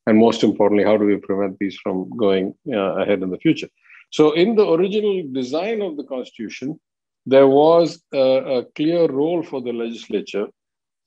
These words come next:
And this role included all the way from actual legislation support,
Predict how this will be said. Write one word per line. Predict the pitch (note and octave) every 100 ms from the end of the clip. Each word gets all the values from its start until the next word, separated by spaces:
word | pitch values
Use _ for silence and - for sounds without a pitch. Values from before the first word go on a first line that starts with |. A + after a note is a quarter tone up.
| -
And | A#2+ C#3 C#3+ C3+
this | C3+ C#3 - - C#3+
role | B2+ D3+ D#3+
included | D3 C3+ D3+ C#3+ C#3+
all | C3+ C#3
the | C3+ C3+
way | C3+ B2+ -
from | B2+ A#2+
actual | C3+ - - F#3 F3
legislation | D3 C#3 D3+ - D3+ D3 B2+ - F3+
support, | - C#3 - C3+ A2